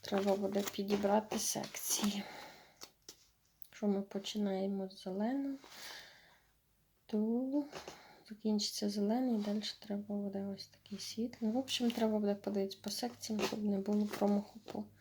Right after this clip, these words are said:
цим секціям. Зрозуміло. Ось, далі. Це скільки вже? Перший я розпочала, другий планую. Дві,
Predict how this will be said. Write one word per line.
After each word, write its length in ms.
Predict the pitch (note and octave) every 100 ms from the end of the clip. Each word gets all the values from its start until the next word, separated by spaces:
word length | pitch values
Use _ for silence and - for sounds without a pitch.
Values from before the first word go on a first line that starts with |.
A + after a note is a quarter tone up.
| - - - - - -
цим 600 | - - - - G#3 G3 -
секціям. 640 | - - - - - F#3 E3+ - - -
Зрозуміло. 500 | G3 G3 G3 F#3 F#3+ - - - - - - - - - - - - - -
Ось, 500 | C4+ A#3+ - - - - - G#3+
далі. 640 | A3+ C#4+ D#4 C#4 G#3+ A3 - - - - - - - _ _ _ _ -
Це 140 | -
скільки 420 | A#3+ - G#3+ G#3+ G#3
вже? 180 | G#3 G#3 -
Перший 480 | B3 B3+ - C4
я 140 | B3 A#3
розпочала, 760 | A#3 - - G#3+ - G#3+ G#3 G#3+
другий 440 | A3 A3+ G#3+ G#3+
планую. 760 | G#3+ - G#3+ G#3 G#3+ B3+ D4 D#4 - - - - - - A#3
Дві, 680 | G#3+ A3 G#3 G#3 G3+ G#3+